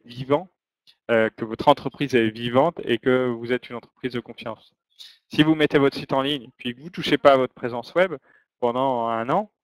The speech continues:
et que vous, du coup, pendant un an, vous avez rien qui se passe, pas de nouveaux liens, bah, Google peut se demander,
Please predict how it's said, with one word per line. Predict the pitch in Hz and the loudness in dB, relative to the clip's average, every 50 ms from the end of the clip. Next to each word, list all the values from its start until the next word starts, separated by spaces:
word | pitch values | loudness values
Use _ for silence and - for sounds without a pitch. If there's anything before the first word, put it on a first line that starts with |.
| _ _ _ _ _ _ | _ _ _ _ _ _
et | - 120 | -4 -4
que | 113 | -4
vous, | 113 117 110 104 - | -2 -2 -4 -4 -6
du | - 113 | -8 -14
coup, | - - 139 131 - _ | -12 -10 -10 -10 -2 _
pendant | 127 120 117 117 | 2 4 4 4
un | 117 123 139 | 4 4 4
an, | 143 139 | 2 0
vous | 123 113 113 | 0 0 0
avez | 104 104 110 110 | 2 2 2 2
rien | - 123 135 143 139 | 2 4 2 2 2
qui | - - | 0 -6
se | - - | -14 2
passe, | - 139 160 - | 4 4 4 4
pas | - - 139 | 4 4 4
de | - - | 4 2
nouveaux | 135 131 117 123 120 113 | -2 -14 -8 -6 -4 -2
liens, | 117 143 170 185 175 - - | -2 -2 -4 -4 -6 -6 -6
bah, | 120 113 | -6 -6
Google | - 123 117 120 151 165 156 | -6 -8 -2 0 2 2 2
peut | - - 117 | 0 -6 -10
se | 110 - _ | -10 -10 _
demander, | - 120 113 117 117 117 117 143 175 220 | -8 -6 -6 -4 -6 -4 -2 -2 -2 -2